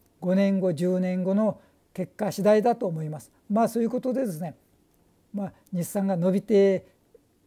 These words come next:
伸びてもらって、三菱自動車も伸びてもらって、ルノーも伸びてもらうことが一番いいですからね。まあ、あの、期待し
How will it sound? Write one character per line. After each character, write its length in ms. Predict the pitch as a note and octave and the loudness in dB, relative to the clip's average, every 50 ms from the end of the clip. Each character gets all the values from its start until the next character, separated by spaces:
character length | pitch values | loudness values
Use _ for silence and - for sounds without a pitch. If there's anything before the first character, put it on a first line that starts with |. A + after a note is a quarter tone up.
| _ _ _ _ _ _ _ _ _ _ _ _ _ _ _ _ _ _ _ _ _ _ - | _ _ _ _ _ _ _ _ _ _ _ _ _ _ _ _ _ _ _ _ _ _ -2
伸 120 | F3 F3 | 0 2
び 120 | F3+ F#3+ | 2 2
て 180 | F3 - G3+ F#3+ | 2 2 2 2
も 120 | F#3+ F#3 | 4 2
ら 120 | F#3 F3+ F3+ | 2 2 0
っ 80 | F3+ | -2
て、 360 | - _ _ - G#3 F#3 E3+ D#3 | -6 _ _ -6 -4 -4 -4 -4
三 120 | D#3 E3 - A3 G#3 | -6 -6 -4 -2 -2
菱 440 | E3+ F#3 F3 - G3 F#3+ F3 E3+ - _ - _ _ _ _ _ _ _ _ _ | 0 0 -2 -2 0 0 0 -2 -2 _ -20 _ _ _ _ _ _ _ _ _
自 140 | - F#3 E3 | -8 -2 2
動 140 | F#3+ G3 F3+ | 4 4 4
車 140 | F#3 G3 F#3 | 4 2 0
も 100 | F3+ E3+ | 0 0
伸 140 | E3+ E3+ | -2 -2
び 120 | E3 F3 E3 | -2 -2 -4
て 100 | - F3 | -4 -4
も 100 | E3+ E3+ | -4 -4
ら 100 | E3+ E3+ | -4 -6
っ 20 | E3+ | -8
て、 440 | _ _ - - - C4 G3+ - - _ _ _ _ - | _ _ -8 -2 -2 -2 -2 -2 -6 _ _ _ _ -6
ル 140 | E3 E3+ F3+ | -2 0 2
ノ 140 | F#3 F#3 F3+ | 2 2 0
ー 20 | |
も 120 | F3 E3+ | 0 -2
伸 160 | E3 E3 E3+ E3 | -2 -2 -2 -4
び 80 | E3+ | -2
て 100 | - F3+ | -2 -2
も 120 | E3 E3 E3+ | -2 -2 -2
ら 120 | E3+ E3+ | -2 -4
う 60 | E3 | -4
こ 120 | E3 G3+ F3+ | -6 -6 -6
と 100 | A3 G#3+ | -4 -2
が 100 | A#3+ A3 | -2 -2
一 220 | F3+ - - F#3+ | -2 -4 -6 -8
番 160 | F#3+ F3 E3+ E3+ | -8 -8 -10 -12
い 60 | - _ _ _ - | -16 _ _ _ -8
い 100 | F#3+ F#3+ | -6 -4
で 100 | F#3+ A3 | -4 -4
す 100 | A3+ - | -6 -8
か 80 | - E3+ | -16 -18
ら 120 | D3 C3+ | -16 -14
ね。 180 | C#3+ D#3+ F3 - _ _ _ - - | -14 -14 -14 -16 _ _ _ -10 -8
ま 120 | G3+ G#3 | -6 -6
あ、 80 | F#3 - _ _ _ - | -8 -10 _ _ _ -12
あ 80 | G#3 F3+ | -10 -8
の、 180 | F3 E3+ E3 | -6 -6 -6
期 160 | - - - | -8 -10 -4
待 220 | - A#3 A3 G#3+ F#3+ | -2 0 2 2 0
し 100 | - - | -2 -4